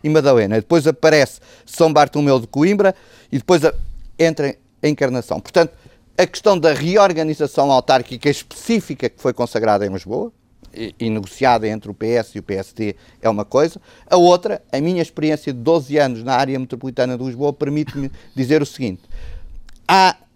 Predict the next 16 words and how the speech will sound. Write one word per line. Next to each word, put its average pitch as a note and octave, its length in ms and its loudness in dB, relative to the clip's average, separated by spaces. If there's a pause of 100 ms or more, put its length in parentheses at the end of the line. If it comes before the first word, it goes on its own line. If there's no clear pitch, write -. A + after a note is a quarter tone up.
um E3+ 180 0
conjunto D3+ 540 0
de D3 80 -6
competências D3 580 0
e C#3 80 0
atribuições C3 520 -4
dos A2+ 100 -12
municípios A#2+ 540 -10
que - 100 -20
são A3+ 340 -2 (400)
mais F#3+ 420 0
razoável D3+ 720 0
e D#3+ 120 -4
mais F#3+ 320 -2
eficientemente C3+ 800 -10
con-, B2 240 -8